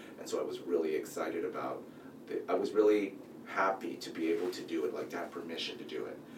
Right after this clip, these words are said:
because I think my parents were always kind of in the background, an issue for me, like, will they let me do this creative thing? Will they let me do this performance related thing? And it was a, actually a long journey to kind of discussing with them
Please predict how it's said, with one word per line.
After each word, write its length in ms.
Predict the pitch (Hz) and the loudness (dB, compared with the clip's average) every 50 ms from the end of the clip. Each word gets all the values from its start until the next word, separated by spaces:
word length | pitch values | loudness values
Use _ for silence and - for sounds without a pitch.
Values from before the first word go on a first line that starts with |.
| - - - | -14 -12 -8
because 280 | - - - - - - | 0 2 4 4 4 4
I 100 | - - - | 2 2 2
think 180 | - - - | 2 0 0
my 100 | - - | 0 0
parents 360 | - - 98 95 95 98 - | -2 0 0 0 0 0 0
were 100 | 87 - | 0 0
always 300 | - - - - - - | 2 4 4 6 4 4
kind 180 | - - - - | 0 -2 -4 -4
of 60 | - | -2
in 60 | - - | -4 -4
the 40 | - | -4
background, 440 | - - - - - - - - - - | -2 -2 -2 -4 -4 -8 -8 -8 -6 -8
an 80 | - - - - | -8 -6 -4 -2
issue 320 | 98 - - - 92 92 | 0 0 0 0 0 -2
for 160 | - - - | -2 -2 -4
me, 80 | - - | -6 -4
like, 160 | - - - - - | -6 -6 -6 -6 -6
will 100 | 87 85 | -2 0
they 100 | - 113 | 2 2
let 280 | 90 90 92 - - 76 | 2 2 0 0 -2 -4
me 120 | 78 78 78 | -8 -6 -4
do 140 | 85 82 - | -2 -2 -2
this 160 | - - - | -4 -6 -6
creative 460 | - - 95 92 90 92 - - - | -8 -8 -6 -4 -2 -2 -2 -4 -6
thing? 260 | - - - - - - - - - - | -6 -8 -8 -10 -10 -12 -14 -14 -12 -8
Will 120 | - 120 - | -4 -2 0
they 100 | - - | 2 2
let 200 | - - - - | 2 2 0 -2
me 60 | - | -2
do 120 | - - | -2 -2
this 120 | - - - | -2 -2 -4
performance 480 | - - - - - 76 - - - - | -6 -8 -8 -8 -6 -6 -6 -8 -6 -6
related 340 | - - - - - - - | -4 -4 -4 -4 -4 -6 -6
thing? 140 | - - | -8 -8
And 60 | - - | -6 -6
it 40 | - | -4
was 140 | - - - | -2 2 2
a, 120 | - - - | 2 2 2
actually 360 | - - - - - - - | -2 -4 -4 -4 -4 -4 -2
a 60 | - - | -2 -2
long 300 | - - - - 78 - | -2 -4 -4 -6 -6 -6
journey 360 | 82 85 87 90 90 - - - - - - - - | -4 -4 -4 -4 -4 -6 -8 -10 -14 -12 -10 -8 -8
to 80 | - - | -6 -6
kind 140 | 87 - - | -4 -4 -4
of 80 | - | -4
discussing 540 | - - - - - - 90 - - 90 85 | -4 -6 0 4 6 6 6 6 4 2 2
with 160 | - - - | 0 0 -2
them 260 | - - - - - | -2 -2 -2 -2 -2